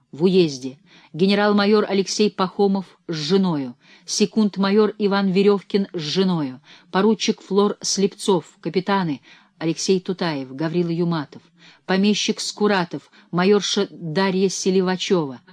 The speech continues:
поручик Пётр Иванов, подпоручик Борис Яковлев и дети Романовы, сержант Пётр Неклюдов с женою и сыном, секунд-майор Иван Стяжкин,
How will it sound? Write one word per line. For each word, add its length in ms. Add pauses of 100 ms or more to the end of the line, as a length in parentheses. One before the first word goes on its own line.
(580)
поручик 560 (120)
Пётр 400
Иванов, 520 (320)
подпоручик 600
Борис 400
Яковлев 580
и 80
дети 240
Романовы, 600 (340)
сержант 640
Пётр 360
Неклюдов 680 (300)
с 60
женою 720
и 100
сыном, 580 (520)
секунд-майор 880
Иван 320 (400)
Стяжкин, 760